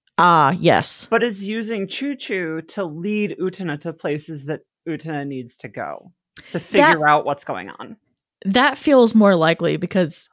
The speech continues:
Speaker 1: yeah, I, I like the
Speaker 2: Her whole
Speaker 1: theory
Speaker 2: M O is quiet defiance. <laughs>
Speaker 1: <laughs> Yeah, and I like the theory more that, like,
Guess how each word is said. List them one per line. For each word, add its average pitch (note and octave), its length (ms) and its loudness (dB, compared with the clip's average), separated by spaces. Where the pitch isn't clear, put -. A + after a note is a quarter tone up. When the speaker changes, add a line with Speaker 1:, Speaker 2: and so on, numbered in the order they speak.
Speaker 1:
yeah, - 220 2
I, A3+ 280 4
I A#3+ 100 4
like D4+ 340 4
the C#4 80 2
Speaker 2:
Her B3 140 6
whole A3+ 140 6
Speaker 1:
theory A3+ 260 6
Speaker 2:
M F#3+ 80 2
O G#3+ 120 4
is E3+ 60 -2
quiet E3 260 4
defiance. A2 720 -6
<laughs> A#3 60 4
Speaker 1:
<laughs> D#4+ 300 4
Yeah, C4+ 320 8
and B3 100 6
I B3+ 120 6
like C#4+ 260 4
the D4 100 2
theory A#3+ 380 4
more G3 300 4
that, F3 160 -2
like, D3+ 320 -4